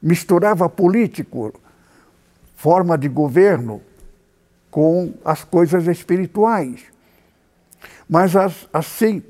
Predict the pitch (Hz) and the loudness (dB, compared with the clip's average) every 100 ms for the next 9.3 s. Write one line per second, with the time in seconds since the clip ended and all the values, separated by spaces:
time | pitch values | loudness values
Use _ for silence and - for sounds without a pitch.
0 | - 170 214 202 156 160 135 202 202 - | -4 2 2 2 -2 -2 -4 -6 -8 -14
1 | - _ _ - 170 175 214 - 190 190 | -20 _ _ -4 -4 -2 -4 -6 -6 -4
2 | 202 156 139 143 139 220 214 - - - | -4 -4 -6 -6 -2 -2 -2 -4 -20 -20
3 | _ _ _ _ _ _ _ _ _ _ | _ _ _ _ _ _ _ _ _ _
4 | _ _ - 160 175 175 185 214 226 - | _ _ -8 -2 -2 2 2 2 -2 -6
5 | - _ _ _ - - 214 - - 214 | -20 _ _ _ -10 0 0 0 0 2
6 | 233 131 - - - _ _ _ _ _ | 4 0 -14 -20 -20 _ _ _ _ _
7 | _ _ _ _ _ _ _ _ _ - | _ _ _ _ _ _ _ _ _ 0
8 | 156 156 160 156 151 135 165 - 220 131 | 2 2 2 0 -2 -6 -6 0 0 0
9 | - - | -6 -16